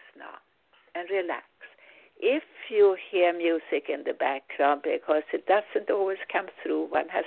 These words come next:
to put the music on the computer and it disappeared somehow. So now I have it in the background. You cannot always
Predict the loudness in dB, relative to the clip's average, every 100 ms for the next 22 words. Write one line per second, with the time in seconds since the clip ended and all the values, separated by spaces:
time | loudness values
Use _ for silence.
0 | -6 -8 -6 -6 -6 -6 -6 -6 -8 -8
1 | -6 -8 -8 -10 -6 -6 -6 -8 -8 -10
2 | -12 -20 -20 -12 -4 -4 -2 -2 -2 -6
3 | -4 -4 -4 -6 -8 -8 -6 -6 -6 -6
4 | -6 -6 -8 -20 -20 -20 -8 -2 0 0
5 | 0 -2 -4 -6 -4 -2 -4 -4 -4 -4
6 | -4 -8 -6 -6 -6 -4 -4 -4